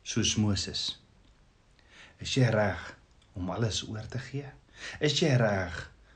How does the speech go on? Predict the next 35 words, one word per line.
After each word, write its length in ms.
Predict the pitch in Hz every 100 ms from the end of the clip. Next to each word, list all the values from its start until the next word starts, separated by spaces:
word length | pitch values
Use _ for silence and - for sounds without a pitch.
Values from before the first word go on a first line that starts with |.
| -
om 120 | 95
te 80 | 90
surrender 580 | 110 107 95 98 92 90
en 140 | 107 90
te 160 | 95
doen 440 | 92 113 92 87 - - - - - - - -
waar 200 | 104 98
ook 220 | 92 -
al, 280 | 90 90 - - -
en 100 | 107
te 80 | 123
gaan 300 | - 135 92
waar 160 | 98
ook 220 | 101 85 92
al 140 | 87
Abba 260 | 90 90 85
jou 180 | 87
lei? 280 | 95 104 110 - - - - - - - - - - - -
Kom 180 | - 113
ons 140 | 92
bid 220 | 98 85
saam. 260 | - 104 98 - - - - - - - - - -
Abba 160 | 117
Vader, 340 | 127 139 135 127
koning 300 | 135 131 120
van 100 | 110
my 100 | 104
hart, 360 | 110 113 110
Vader, 460 | - 117 120 139 131 - - - - - - - - -
ek 160 | 123 -
loof 320 | 135 131 -
en 60 | 110
ek 140 | 101 -
prys 340 | - 98
U. 40 | -